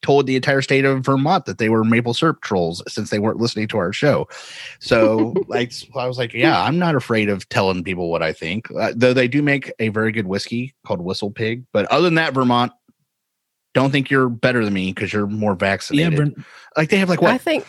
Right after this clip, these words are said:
Speaker 1: They have, like, a thousand people there. Like, the entire
Speaker 3: Well,
Speaker 1: state's, like, a thousand
Speaker 3: not
Speaker 1: people.
Speaker 3: quite.
Speaker 1: So
Speaker 3: They have four hundred thirty-one thousand that are vaccinated, and that's sixty-nine point one one percent of the population.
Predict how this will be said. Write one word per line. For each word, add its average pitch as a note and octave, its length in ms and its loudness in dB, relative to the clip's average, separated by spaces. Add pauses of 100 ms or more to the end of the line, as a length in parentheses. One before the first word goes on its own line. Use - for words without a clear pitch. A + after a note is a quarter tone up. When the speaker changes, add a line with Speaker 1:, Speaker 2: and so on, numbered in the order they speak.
Speaker 1:
They G3+ 80 4
have, G3+ 120 4
like, F3+ 100 2
a E3+ 80 2
thousand E3 360 2
people D3+ 280 0
there. D2 180 -2 (160)
Like, C3+ 160 2
the D3+ 80 4
entire D3 240 2
Speaker 3:
Well, C#3 100 2
Speaker 1:
state's, A2+ 220 2
like, G#2 120 -2
a G#2 40 2
thousand E2 360 4
Speaker 3:
not - 60 0
Speaker 1:
people. - 220 2
Speaker 3:
quite. F#2+ 120 4
Speaker 1:
So F2 180 2
Speaker 3:
They C#3+ 180 2
have D#3+ 220 0
four F#3 200 -2
hundred E3 360 0
thirty-one C#3+ 420 -4
thousand C3+ 400 -6
that A2+ 120 -6
are G#2+ 60 -10
vaccinated, A2 640 -8
and A#2 100 -10
that's A2+ 220 -8
sixty-nine A2+ 880 -8 (420)
point C3 200 -6
one A2+ 260 -8
one A2 240 -8
percent - 460 -12
of - 140 -12
the - 60 -16
population. - 680 -16